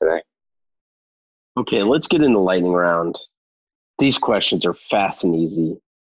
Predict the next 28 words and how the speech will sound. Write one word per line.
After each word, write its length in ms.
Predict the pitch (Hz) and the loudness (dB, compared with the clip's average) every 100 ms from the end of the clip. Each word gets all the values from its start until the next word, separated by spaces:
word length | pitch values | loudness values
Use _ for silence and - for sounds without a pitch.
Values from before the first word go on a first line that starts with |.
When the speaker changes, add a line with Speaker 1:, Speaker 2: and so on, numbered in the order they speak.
| _ _ | _ _
Speaker 2:
Just 540 | - 120 123 - - _ - | -2 0 0 -4 -8 _ -4
like 320 | 92 104 104 | 0 0 -2
the 80 | - | -4
Salesforce 680 | - - 127 127 - 113 101 | -4 0 0 0 0 0 0
Customer 380 | - 113 - 98 | -2 -4 0 -2
three 180 | - 123 | 0 0
sixty 340 | - 117 104 | 0 0 0
platform, 560 | 90 107 101 - 95 90 _ _ | -2 -2 -2 -2 -2 -4 _ _
the 80 | - | 0
number 300 | 98 107 107 | 2 2 2
one 240 | 104 98 90 | 2 2 0
cloud 380 | - 92 90 | -2 -2 -2
platform 480 | - 85 85 - 82 | -4 -4 -4 -4 -6
for 140 | - 87 | -4 -2
digital 300 | - 92 95 | 0 0 0
transformation 640 | - 104 87 - 92 90 90 | 0 -2 -2 0 0 0 -2
of 80 | 82 - | -4 -4
every 200 | 139 131 | 2 2
experience, 580 | 101 - 113 113 107 - _ _ - | 2 2 2 2 0 -4 _ _ -2
you 100 | 98 | 2
can 80 | 104 | 2
go 80 | |
to 60 | 92 | 2
salesforce 500 | - 101 95 101 90 | 0 -2 -2 -2 -2
dot 200 | 98 87 | -4 -6
com 380 | - 101 95 92 | -4 -2 -2 -2
slash 340 | - - 92 90 - - | -4 -4 -2 -2 -4 -6
platform 680 | 117 120 104 - 113 110 | -4 -4 -4 0 2 2